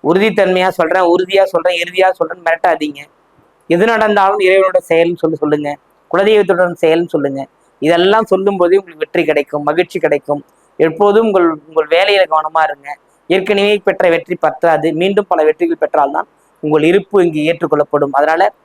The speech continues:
வெற்றி பெற்று மகிழ்ச்சியுடன் வாழக்கூடிய ஒரு அமைப்பு இன்று உள்ளது. தோல்வி இல்லை, தோல்வியை நோக்கி பயணம் செய்ய வேண்டிய அவசியமும் இல்லை.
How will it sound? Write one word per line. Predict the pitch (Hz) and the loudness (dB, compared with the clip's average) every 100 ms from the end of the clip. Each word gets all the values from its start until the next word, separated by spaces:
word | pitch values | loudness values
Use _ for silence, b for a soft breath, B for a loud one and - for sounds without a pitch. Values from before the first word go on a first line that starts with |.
| _ _ | _ _
வெற்றி | 165 160 208 | -6 -2 -2
பெற்று | 190 196 190 | 0 0 -2
மகிழ்ச்சியுடன் | 165 202 - 214 208 190 | 0 -2 0 0 2 2
வாழக்கூடிய | 175 170 165 160 | 2 0 0 2
ஒரு | 147 | 2
அமைப்பு | 170 170 165 | -2 -2 -2
இன்று | 151 | -2
உள்ளது. | 143 147 143 160 - _ _ _ | -4 -4 -6 -12 -20 _ _ _
தோல்வி | - 208 233 220 208 | 0 2 2 2 0
இல்லை, | 180 185 190 _ | 0 -2 -4 _
தோல்வியை | - 196 208 196 | 0 2 4 2
நோக்கி | 185 180 | 0 0
பயணம் | 214 175 175 175 | -2 0 0 -2
செய்ய | 170 156 | -2 0
வேண்டிய | 156 143 | 2 2
அவசியமும் | 170 170 175 170 - | 0 -2 -6 -8 -12
இல்லை. | 143 | -18